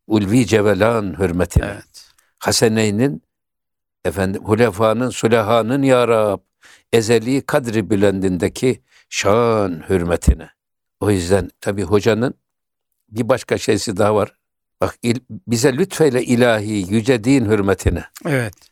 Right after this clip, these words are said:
Speaker 1: Nuru Kur'an-ı Mübin, feyzi yakîn hürmetine.
Speaker 2: Evet.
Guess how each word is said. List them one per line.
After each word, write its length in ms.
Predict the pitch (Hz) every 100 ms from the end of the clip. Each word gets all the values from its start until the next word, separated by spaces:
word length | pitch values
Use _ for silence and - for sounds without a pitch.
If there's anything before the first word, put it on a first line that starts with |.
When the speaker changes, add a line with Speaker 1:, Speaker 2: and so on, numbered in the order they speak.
| _ _
Speaker 1:
Nuru 340 | 123 - 131 -
Kur'an-ı 520 | 110 - 131 120 107
Mübin, 500 | 104 92 143 156 156
feyzi 400 | - 139 123 95
yakîn 560 | 95 107 - 139 131 98
hürmetine. 640 | 101 95 92 - 92 80 - _ _ _
Speaker 2:
Evet. 240 | 113 107